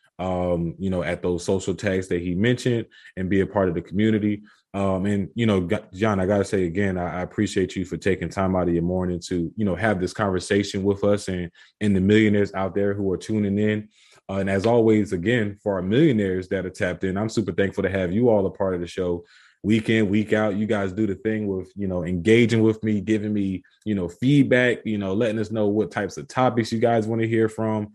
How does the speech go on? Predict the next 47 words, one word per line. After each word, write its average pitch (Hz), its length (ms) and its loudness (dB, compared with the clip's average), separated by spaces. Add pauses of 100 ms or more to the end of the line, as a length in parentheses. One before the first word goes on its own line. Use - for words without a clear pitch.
(160)
saying 120 360 0
hello 107 340 2
when 110 140 0
you 107 80 -2
see 110 180 -6
me 107 100 -6
on 95 100 -6
the 90 60 -8
street. 113 380 0
That's, 117 280 2
that's 101 320 -2
exciting 104 440 0
as 87 140 -4
well. 117 480 4 (380)
Uh, 101 200 -2
so 107 140 -2
I 113 40 4
wanna 120 240 2
thank 110 220 -2
you 120 180 0
all 107 160 2
in 98 80 -4
advance 92 340 -8
for 95 160 -2
becoming 92 360 -2
the 85 80 0
change 110 400 2
agents 85 460 -2 (300)
that 90 220 -2
you're 107 120 6
bound 95 240 2
to 87 60 0
become, 85 560 -2 (200)
especially 101 480 2
as 92 180 -2
you 90 80 0
apply 95 380 0
some 90 180 -4
of 82 40 -4
the 80 80 -4
principles 92 500 0
you 92 100 0
heard 90 240 0
today 85 520 0 (260)
from 90 540 -6 (180)
John. 82 480 -2 (400)
Um, 90 560 -2